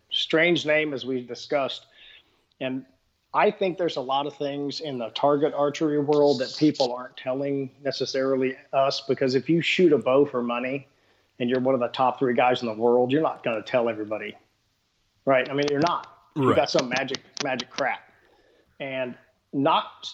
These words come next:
Speaker 1: actually turning the nock on a bare shaft arrow is unbelievable. Big Mike Tanaka, one of my subscribers who become, become friends, he's the one who introduced me to this concept.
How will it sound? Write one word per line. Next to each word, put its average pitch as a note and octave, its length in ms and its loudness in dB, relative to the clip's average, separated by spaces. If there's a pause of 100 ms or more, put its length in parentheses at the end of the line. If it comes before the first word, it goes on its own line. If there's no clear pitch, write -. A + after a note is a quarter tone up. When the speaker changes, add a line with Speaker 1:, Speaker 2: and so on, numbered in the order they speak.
(100)
Speaker 1:
actually D#3+ 520 -4
turning G#3 720 -2
the C#3+ 100 0
nock C3+ 440 -6
on A#2+ 160 -6
a A2 40 -6
bare D3 360 0
shaft C3 500 2
arrow A#2+ 420 -6 (1500)
is D3+ 260 2
unbelievable. B2+ 880 0 (1200)
Big F3+ 180 2
Mike F3+ 200 0
Tanaka, D#3 640 -2 (640)
one D3 100 -6
of E3 60 -6
my E3+ 80 -4
subscribers D3 520 0
who C3+ 60 2
become, B2+ 320 -4
become D3 300 -2
friends, C#3+ 360 -2
he's D3 160 0
the D3 80 2
one C#3+ 120 2
who C3+ 200 0
introduced C#3 400 0
me C#3 100 2
to C3 60 0
this A#2+ 180 -4
concept. A#2 540 -4